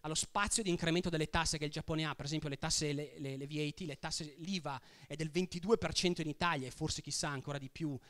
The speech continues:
in autunno, e dell'otto per cento in Giappone, se voi guardate alla, al livello della tassazione, il rapporto della tassazione complessiva sul pil in Giappone, e la, la linea orizzontale sono i paesi ocse, il Giappone è del trenta per cento del pil,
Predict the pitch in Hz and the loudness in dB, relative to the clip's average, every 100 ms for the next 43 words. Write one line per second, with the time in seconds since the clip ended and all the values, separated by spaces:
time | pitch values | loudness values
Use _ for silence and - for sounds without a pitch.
0 | - 143 147 151 165 160 143 123 - - | -12 -6 -4 -4 -2 0 0 -6 -14 -20
1 | - _ 165 147 - - 185 175 175 214 | -20 _ -4 -2 -4 -4 4 8 10 10
2 | - 180 156 139 - 147 143 139 131 131 | 8 0 0 6 8 6 2 -2 -2 -4
3 | - 117 113 156 240 - - - 170 220 | -6 -8 -4 -4 -4 -10 -14 -2 2 2
4 | 220 185 190 214 - 196 170 - _ 165 | 2 2 4 2 4 4 4 -2 _ 2
5 | 170 170 156 - - 160 170 220 202 170 | 4 4 2 -4 2 4 8 8 8 8
6 | 175 - 165 - 220 175 175 - 240 262 | 8 8 8 8 8 6 8 8 8 6
7 | 196 160 170 175 226 233 - 170 160 220 | 4 4 4 4 4 4 4 4 4 6
8 | 220 175 156 - 208 202 160 156 147 - | 4 4 0 2 4 6 6 6 2 2
9 | 180 143 123 - - - - - - 151 | 2 2 0 -4 -20 -20 -18 -12 -2 0
10 | 151 180 156 143 151 160 202 202 180 170 | 0 -2 -2 -2 -4 2 6 8 6 4
11 | 175 190 190 180 165 175 170 175 170 180 | 2 4 6 6 2 2 2 4 2 6
12 | 175 165 - - 147 156 160 208 196 147 | 6 6 4 0 0 0 -2 2 2 2
13 | 143 - 175 185 180 165 - 190 202 196 | 0 0 0 0 -2 2 4 4 2 0
14 | 147 - 147 131 165 | -2 -2 -2 0 0